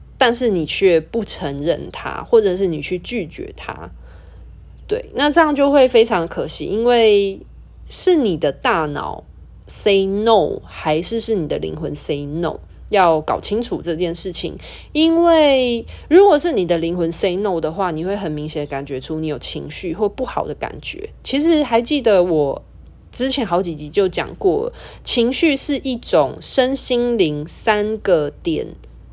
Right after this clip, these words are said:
呃，连接在一起，缺一不可的地方嘛。那情绪它其实是反映着你的现在的生活跟你的灵魂到底有没有良好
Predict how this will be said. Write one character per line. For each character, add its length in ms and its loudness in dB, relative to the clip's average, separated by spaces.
呃， 240 -2
连 260 2
接 160 4
在 200 2
一 60 0
起， 220 -4
缺 220 -2
一 40 0
不 140 -4
可 140 -8
的 80 -4
地 200 -8
方 240 -4
嘛。 200 -6
那 120 0
情 240 0
绪 140 0
它 160 -2
其 160 -4
实 60 0
是 160 -2
反 300 -4
映 140 -2
着 200 0
你 180 -6
的 240 -4
现 260 -2
在 200 2
的 60 2
生 220 -4
活 120 0
跟 180 -2
你 60 -2
的 100 -2
灵 300 -6
魂 240 -4
到 180 0
底 120 -4
有 100 -6
没 100 -2
有 140 -2
良 260 -4
好 300 -4